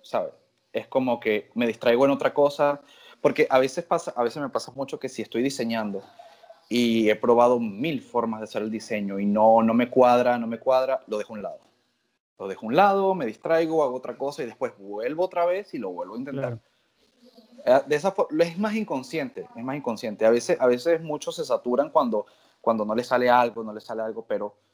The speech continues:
Speaker 1: yo lo que hago es pausa, distráete y después vuelve a ver el problema y lo ves con otros ojos, lo vas a ver un poco diferente.
Speaker 2: Cuando te dedicas a crear, ¿influye mucho el ambiente? ¿Influye mucho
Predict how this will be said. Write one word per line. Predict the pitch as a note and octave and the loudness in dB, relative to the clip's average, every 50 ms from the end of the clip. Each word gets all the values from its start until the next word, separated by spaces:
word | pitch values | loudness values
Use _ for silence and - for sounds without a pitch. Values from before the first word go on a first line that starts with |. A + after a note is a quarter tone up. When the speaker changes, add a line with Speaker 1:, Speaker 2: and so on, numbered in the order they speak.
| _ _ _ _ _ _ | _ _ _ _ _ _
Speaker 1:
yo | G#2 A2 G#2 | -6 -4 -4
lo | A2+ A2 | -4 -4
que | - A#2+ | -2 -2
hago | A2 G#2+ A2 | -2 -2 -4
es | - | -2
pausa, | - C3 C3+ C3 B2 - - A3+ C4+ _ _ - - - - - _ - - - - _ - | 0 2 2 2 0 -2 -6 -6 -6 _ _ -20 -20 -20 -20 -20 _ -20 -20 -20 -20 _ -14
distráete | - F2+ F2+ - - B2+ C#3 C#3+ D3 D#3 - G#3+ B3 C#4+ - _ _ _ _ _ _ _ _ _ _ _ - | -14 -14 -10 -2 2 4 4 6 4 2 2 0 -2 -2 -4 _ _ _ _ _ _ _ _ _ _ _ -8
y | G2+ | -8
después | G2+ G#2+ - - G#2+ A2+ A2 | -8 -6 -2 -2 -2 0 0
vuelve | A2+ B2 C3+ C#3+ D3 D#3 D#3+ | 4 4 6 6 6 6 6
a | D#3 D#3 | 6 6
ver | D#3 D#3 D#3 D3+ - - _ _ _ _ - | 4 2 -2 -4 -6 -10 _ _ _ _ -8
el | - A#2 | -8 -8
problema | - C#3+ D3+ D3+ D3 C#3 C3 C#3 D#3 - | -6 -6 -6 -4 -4 -4 -4 -6 -8 -8
y | A#2 | -6
lo | G#2+ G#2 | -6 -6
ves | G2 F#2+ | -6 -6
con | - - A2 | -10 -12 -12
otros | G2+ - G#2 G#2 - | -12 -12 -12 -10 -10
ojos, | G2+ - - F2+ F#2 | -10 -10 -10 -10 -8
lo | F#2+ F2 | -6 -6
vas | F2 - | -6 -6
a | G2 | -4
ver | G2+ G#2+ A2 | -6 -6 -6
un | A2+ G#2+ | -6 -6
poco | G2+ A2+ G#2 G#2+ G2+ | -6 -4 -2 -2 -4
diferente. | G2+ G2 - - - - - _ _ _ _ _ _ _ _ _ _ _ _ - | -4 -4 -8 -10 -10 -12 -12 _ _ _ _ _ _ _ _ _ _ _ _ -4
Speaker 2:
Cuando | - D#3 D#3 D#3+ D#3+ | -2 0 2 2 4
te | E3 D#3+ | 4 4
dedicas | D#3+ D#3+ D#3+ D#3 - F#3 F#3+ F#3 | 4 6 4 2 2 0 0 0
a | G3+ F#3 | -2 -4
crear, | - D#3 D3 C#3 C#3+ D3+ D#3+ E3 F3+ - _ - | -2 -2 -2 0 0 0 0 -2 -4 -6 _ -8
¿influye | - D3+ C3+ - D3 D3 D3+ E3 | -6 -6 -4 -2 0 0 2 2
mucho | F3+ F3+ E3 - | 2 2 0 0
el | F3 E3 | 0 0
ambiente? | E3 E3+ F#3 F#3+ E3+ C#3+ B2+ A#2+ | 2 2 2 0 0 -2 -4 -6
¿Influye | A#2 A#2 A2+ - C#3 C#3+ D3+ D#3 | -8 -8 -8 -4 -2 0 0 0
mucho | E3 E3+ D#3+ D#3+ - F3 E3+ D#3+ D#3+ | 0 0 -2 -2 -2 -2 -2 -2 -4